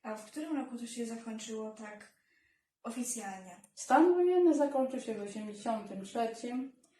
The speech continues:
Speaker 2: a stan wyjątkowy trwał dłużej, kilka lat jeszcze.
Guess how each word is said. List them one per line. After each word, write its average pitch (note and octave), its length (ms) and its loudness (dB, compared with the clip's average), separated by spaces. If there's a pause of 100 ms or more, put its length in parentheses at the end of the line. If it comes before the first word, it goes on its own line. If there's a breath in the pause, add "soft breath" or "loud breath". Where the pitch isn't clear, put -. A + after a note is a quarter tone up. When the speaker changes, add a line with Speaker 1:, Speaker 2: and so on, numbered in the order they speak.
(160)
Speaker 2:
a A3 100 4
stan B3+ 340 4
wyjątkowy A#3 760 -2
trwał A3+ 500 4 (600)
dłużej, G3 560 -2 (680)
kilka G#3 320 -6
lat F#3+ 240 0
jeszcze. F3 300 -8